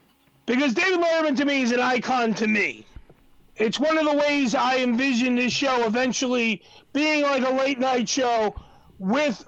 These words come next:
all you guys working together with, you know, and making a different kind of radio. But nowadays with late night, there is nothing.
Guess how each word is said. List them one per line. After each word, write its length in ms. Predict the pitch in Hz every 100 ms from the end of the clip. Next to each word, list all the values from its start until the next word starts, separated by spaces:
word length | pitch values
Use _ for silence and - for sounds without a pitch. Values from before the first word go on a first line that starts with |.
| -
all 320 | 320 349 349
you 240 | 339 330
guys 400 | 311 294 285 220
working 480 | 240 285 262 285 254
together 600 | 269 233 254 262 262 247
with, 480 | 226 269 240 - - _ _ -
you 80 |
know, 180 | 262 240
and 160 | 226 247
making 600 | 285 302 294 262 254 233 - - -
a 140 | 254
different 360 | 240 311 269 254
kind 240 | 269 254
of 80 | 240 233
radio. 340 | 208 160 131
But 400 | 131 302 285 - _ _ _ _ _ _ _ _ _ _ _ _ _ _ - _ -
nowadays 880 | 247 294 415 466 427 320 302 294 233
with 180 | 269 277
late 260 | 269 320 302
night, 420 | 294 254 226 - _ _ _ _ _ _ - 196
there 180 | 311 349
is 120 | 269
nothing. 420 | 339 381 370 339